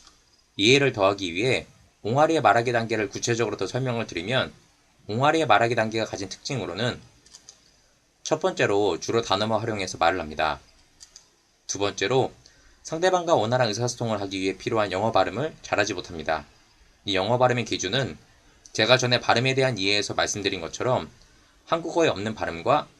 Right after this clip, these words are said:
한국인이 잘하기 힘든 발음입니다. 세 번째로 한국인에게 익숙하지 않은 문장 구조로 표현을 만들 수 없습니다. 영어 활용 수준이 높지 않은 사람들은 거의 I, he, she,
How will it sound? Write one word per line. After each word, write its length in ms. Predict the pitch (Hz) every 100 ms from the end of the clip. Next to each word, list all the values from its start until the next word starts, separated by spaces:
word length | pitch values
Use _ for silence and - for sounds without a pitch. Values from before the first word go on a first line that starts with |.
| _
한국인이 440 | 156 160 151 151
잘하기 320 | 139 - 101 107
힘든 260 | 151 165
발음입니다. 640 | 135 98 85 78 73 73 73 _ _ _ _ _ _ _ _ _ - - _ _ _ _ _ _ _ _ _ _ _ _ _ _ _
세 160 | - -
번째로 540 | 147 123 101 135 90 - - _ _
한국인에게 560 | 156 170 175 175 165 156
익숙하지 480 | - - 135 123 110
않은 160 | 107
문장 280 | 90 98 104
구조로 360 | 92 95 90 -
표현을 320 | 151 160 147
만들 240 | 92 90
수 100 | 92
없습니다. 540 | 87 82 78 78 73 - _ _ _ _ _ _ _ _
영어 240 | 95 127 160
활용 180 | 165 165
수준이 320 | 156 156 151
높지 240 | - -
않은 160 | 117 113
사람들은 480 | 139 139 120 107 104
거의 540 | 90 87 98 85 73 _ _
I, 360 | 80 82 120 - _ _ _ - -
he, 240 | 120 76 - - - _ -
she, 400 | - 110 139